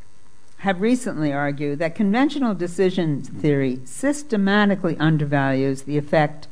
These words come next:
of hard-to-predict but high-impact events, popularly referred to as black swans. Indeed, the response of many cost-benefit analysts is to bypass this problem altogether by assuming,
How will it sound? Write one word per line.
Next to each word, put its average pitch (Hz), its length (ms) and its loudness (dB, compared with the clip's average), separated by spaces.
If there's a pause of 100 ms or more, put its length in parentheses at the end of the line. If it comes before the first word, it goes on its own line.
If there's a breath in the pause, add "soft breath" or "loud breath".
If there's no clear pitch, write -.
(260 loud breath)
of 156 160 2
hard-to-predict 165 1040 4
but 151 160 0
high-impact 156 800 0
events, 139 640 2 (640 loud breath)
popularly 151 760 0
referred 139 460 -2
to 131 180 -4
as 123 140 -4
black 131 360 0
swans. 127 840 2 (1160 loud breath)
Indeed, 254 280 6
the 247 100 4
response 262 520 6
of 196 120 8
many 247 320 10
cost-benefit 185 920 4
analysts 185 540 6
is 190 240 2
to 208 80 2
bypass 226 640 2
this 180 220 0
problem 147 460 2
altogether 185 560 6
by 165 220 2
assuming, 180 800 6